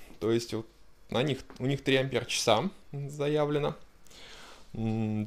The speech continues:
и по даташиту с них можно снимать до двух Ц.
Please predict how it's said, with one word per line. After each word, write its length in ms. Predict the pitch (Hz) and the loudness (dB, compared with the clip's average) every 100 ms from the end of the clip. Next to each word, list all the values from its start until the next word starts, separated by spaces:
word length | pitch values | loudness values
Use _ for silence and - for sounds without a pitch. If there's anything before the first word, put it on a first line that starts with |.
| - | -2
и 120 | 151 | -2
по 160 | - 139 | 2 2
даташиту 760 | 139 135 135 - 214 214 151 | 2 2 2 2 -4 -4 -8
с 140 | 147 - | -6 -4
них 240 | 170 - | -4 -2
можно 320 | 139 151 151 | -2 0 -2
снимать 500 | - - 123 147 147 | -4 -2 0 0 0
до 120 | 117 | -2
двух 280 | 117 135 147 | 0 2 0
Ц. 400 | - - 127 95 | -2 0 2 2